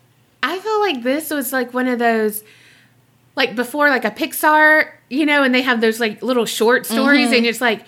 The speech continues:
Speaker 1: "Wait, I need to know what happens. I need to know." Like, it's, like, just that teaser, and you're like, <gasps> "What's gonna happen? Like, I need to know. Was it really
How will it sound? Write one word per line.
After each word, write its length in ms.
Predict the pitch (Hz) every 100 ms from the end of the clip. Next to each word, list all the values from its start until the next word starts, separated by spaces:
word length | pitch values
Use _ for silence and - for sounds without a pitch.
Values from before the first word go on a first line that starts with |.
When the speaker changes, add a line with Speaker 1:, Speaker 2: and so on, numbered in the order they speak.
| - - _
Speaker 1:
"Wait, 480 | 440 523 403 185 -
I 60 | 339
need 180 | 403 415
to 100 | 415
know 120 | 403
what 120 | 415
happens. 580 | 381 466 466 349 294 285
I 60 | 330
need 200 | 370 381
to 80 | 359
know." 240 | 349 339
Like, 220 | 277 254 -
it's, 220 | 233 226
like, 160 | 220 202 _ _
just 220 | 339 330
that 320 | 311 269 -
teaser, 340 | - 311 294 277
and 80 | 226
you're 80 |
like, 180 | 202 185
<gasps> 520 | 302 339 - _ _ _
"What's 140 | 208
gonna 160 | 262 247
happen? 340 | 262 269 277
Like, 160 | 208 -
I 80 | 240
need 180 | 269
to 60 | 208
know. 340 | 247 330 160 - _ _ _ _ _ _ _ _ _
Was 100 | 226
it 100 | 196
really 520 | 170 233 254 247 233